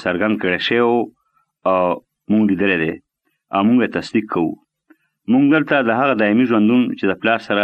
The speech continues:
تیر کړی شوی دی او موږ ته څرګند کړی شوی دی تصدیق کوو. څه چې موږ لیدلي او اورېدلي دي، هغه تاسو ته څرګندوو. ځکه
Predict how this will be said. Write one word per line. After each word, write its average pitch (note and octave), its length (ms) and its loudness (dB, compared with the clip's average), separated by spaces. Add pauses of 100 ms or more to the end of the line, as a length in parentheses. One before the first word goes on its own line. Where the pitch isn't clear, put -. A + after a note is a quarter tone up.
(120)
تیر F2+ 240 -4
کړی E2+ 240 -2
شوی A2 220 0
دی A2 160 0 (600)
او F#2 140 0
موږ A2+ 180 2
ته A2 80 -4
څرګند F2 380 -4
کړی F2 280 -2
شوی A#2 180 0
دی G#2 160 -2 (180)
تصدیق F2+ 360 -6
کوو. D#2+ 220 -2 (920)
څه - 120 -6
چې D#3+ 140 -4
موږ D3 160 4 (120)
لیدلي C3 400 2 (200)
او F2 100 0
اورېدلي F#2+ 520 0
دي، B2 140 2 (320)
هغه F#2+ 180 -2
تاسو G#2+ 260 -4
ته - 120 -6
څرګندوو. E2+ 560 -2 (680)
ځکه C#3+ 260 0